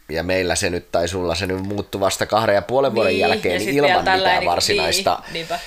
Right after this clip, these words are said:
Speaker 1: tavallaan juhlaa sen asian
Speaker 2: Joo.
Speaker 1: tiimoilta, niin
Speaker 2: Joo.
Speaker 1: Niin tota, mut täytyy sanoa sun kommenttisi, viittauksesi yrittäjägaalaan,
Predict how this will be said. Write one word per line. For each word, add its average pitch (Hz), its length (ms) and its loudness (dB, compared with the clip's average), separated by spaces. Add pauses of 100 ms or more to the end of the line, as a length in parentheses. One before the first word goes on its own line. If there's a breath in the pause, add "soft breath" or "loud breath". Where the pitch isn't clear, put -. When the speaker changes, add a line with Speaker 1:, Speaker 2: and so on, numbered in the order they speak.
(200 loud breath)
Speaker 1:
tavallaan 85 540 2 (140)
juhlaa 107 600 -2
sen 85 180 -2
asian 85 320 -2
Speaker 2:
Joo. 160 100 -6
Speaker 1:
tiimoilta, 87 640 -6
niin 50 280 -12 (280 loud breath)
Speaker 2:
Joo. 165 240 -10 (260)
Speaker 1:
Niin 78 140 -12
tota, - 280 -12 (220)
mut 92 120 -10
täytyy 180 260 0
sanoa 240 520 0
sun 127 400 -2
kommenttisi, 104 720 -4
viittauksesi 95 840 -6
yrittäjägaalaan, 85 1160 -4